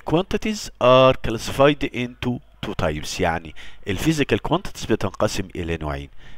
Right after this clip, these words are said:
scalars physical quantity و vector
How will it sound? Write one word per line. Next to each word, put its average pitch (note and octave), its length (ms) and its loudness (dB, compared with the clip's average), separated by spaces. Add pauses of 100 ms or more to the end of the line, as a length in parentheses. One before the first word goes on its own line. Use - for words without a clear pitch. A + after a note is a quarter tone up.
scalars F3 840 4 (380)
physical A2+ 300 -4 (120)
quantity D#3+ 360 -6 (460)
و G#2 180 6
vector B2 440 2